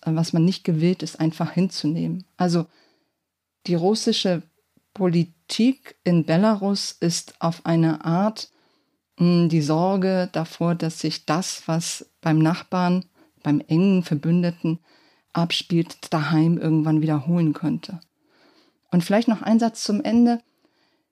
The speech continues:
Dieser Moment ist dann verstrichen, dass tatsächlich gelang, dass Lukaschenko aus dem Amt enthoben wird, dass er anerkennt, dass er die Wahl verloren hat. Aber ich glaube, vielen geht jetzt auch auf, dass dieser Kampf ein langer ist, so wie in Polen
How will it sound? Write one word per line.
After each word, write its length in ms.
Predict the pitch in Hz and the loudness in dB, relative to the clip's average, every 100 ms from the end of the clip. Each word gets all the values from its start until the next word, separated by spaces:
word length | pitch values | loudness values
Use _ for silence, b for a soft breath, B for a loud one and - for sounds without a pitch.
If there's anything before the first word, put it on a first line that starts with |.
| - | -4
Dieser 160 | 196 202 | 2 4
Moment 340 | 190 202 254 | 4 4 2
ist 180 | 277 - | 0 -2
dann 100 | 214 | -2
verstrichen, 720 | - 185 - 190 208 269 294 - _ | -2 -4 -2 -4 0 2 2 2 _
dass 200 | 165 170 | -8 -6
tatsächlich 500 | 180 - 180 190 - | -6 -4 -2 -4 -4
gelang, 480 | 165 151 156 190 - - | 0 2 2 0 -4 -8
dass 180 | 170 - | -8 -4
Lukaschenko 500 | 165 165 - 170 - | -2 -2 0 -2 -2
aus 480 | - 160 - - - | -4 -4 -4 -6 -4
dem 240 | 170 160 - - | 0 0 -2 -4
Amt 580 | - 185 214 - - - _ _ _ _ _ _ _ | 2 4 2 0 -12 -14 _ _ _ _ _ _ _
enthoben 680 | 185 170 - 170 190 226 196 | -2 -2 0 2 4 4 4
wird, 400 | 196 247 - - | 2 -2 -4 -6
dass 180 | 165 - | -6 -2
er 160 | 160 | -2
anerkennt, 580 | - 175 208 - 196 196 | 2 2 2 0 0 0
dass 180 | 170 - | -4 -4
er 120 | 160 - - | -4 -6 -6
die 140 | 175 | -2
Wahl 220 | 156 147 175 | 0 2 0
verloren 460 | - 196 196 190 | 0 0 2 2
hat. 180 | 190 220 - b b b b b | 0 -2 -10 b b b b b
Aber 160 | 196 208 | 0 0
ich 120 | 202 | 0
glaube, 280 | 185 208 226 | 0 0 0
vielen 340 | - 226 233 | 2 4 6
geht 180 | 214 208 | 4 0
jetzt 140 | 214 | -2
auch 120 | 185 | -4
auf, 180 | - 185 | -2 -2
dass 140 | - 170 | -2 -2
dieser 220 | 180 175 | 0 -2
Kampf 320 | - 185 - | 0 -2 0
ein 160 | 170 156 | 2 4
langer 440 | 175 202 170 143 | 4 4 2 -2
ist, 200 | 151 - | -4 -4
so 140 | - 170 | -2 2
wie 140 | 180 | 2
in 160 | 180 170 | 2 0
Polen 580 | - 185 196 165 147 | 0 2 4 4 2